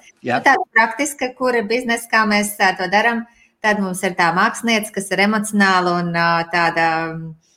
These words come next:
Speaker 2: ā, ēteriska būtne. Un tad mums ir, ā, šī te, ā,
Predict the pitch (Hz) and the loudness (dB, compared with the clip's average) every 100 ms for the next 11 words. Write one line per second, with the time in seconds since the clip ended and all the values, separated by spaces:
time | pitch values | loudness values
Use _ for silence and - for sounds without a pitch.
0 | - - _ - 170 165 170 220 226 226 | -16 -16 _ -6 0 2 2 0 0 -4
1 | 226 220 208 202 185 240 226 208 208 175 | -4 -4 -2 -4 -2 -2 0 -2 0 2
2 | 175 165 185 180 180 170 165 160 160 | 2 2 -2 -2 0 2 2 2 2